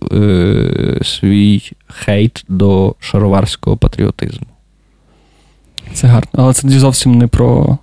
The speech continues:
Speaker 2: не про культуру, це швидше про ненависть. Тобі окей давати такий меседж?
Speaker 1: Почекайте, чого про не-, ну, тобто,
Speaker 2: Ну,
Speaker 1: да,
Speaker 2: ненависть,
Speaker 1: да, да,
Speaker 2: злість
Speaker 1: окей.
Speaker 2: нехай, да.
Speaker 1: Нехай ненависть, злість. Е, ліпше я буду сублімувати це так, ніж, е,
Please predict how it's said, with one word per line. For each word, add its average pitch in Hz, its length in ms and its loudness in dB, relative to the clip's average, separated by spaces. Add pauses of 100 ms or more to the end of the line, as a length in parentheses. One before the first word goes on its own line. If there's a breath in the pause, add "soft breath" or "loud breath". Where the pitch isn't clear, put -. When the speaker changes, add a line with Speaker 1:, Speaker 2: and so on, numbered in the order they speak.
(140)
Speaker 2:
не 120 120 4
про 120 140 0
культуру, 156 540 0
це - 100 -12
швидше - 300 0
про - 140 2
ненависть. 131 500 2
Тобі 120 140 2
окей 120 280 0
давати 127 280 0
такий - 200 0
меседж? - 340 0 (360)
Speaker 1:
Почекайте, 120 680 0
чого 254 200 0
про - 180 0
не-, 92 200 2
ну, 139 140 4
тобто, 101 380 0
Speaker 2:
Ну, 165 80 4
Speaker 1:
да, 165 120 4
Speaker 2:
ненависть, 151 240 4
Speaker 1:
да, 131 60 4
да, 101 180 4
Speaker 2:
злість 131 160 2
Speaker 1:
окей. - 80 2
Speaker 2:
нехай, - 320 0
да. 131 220 0
Speaker 1:
Нехай 120 320 2
ненависть, 107 460 4
злість. 98 580 2
Е, 120 340 2 (120)
ліпше 143 480 2
я 127 100 2
буду 135 260 2
сублімувати 107 760 2
це - 180 -6
так, - 400 -2 (580)
ніж, 139 580 2
е, 107 1120 0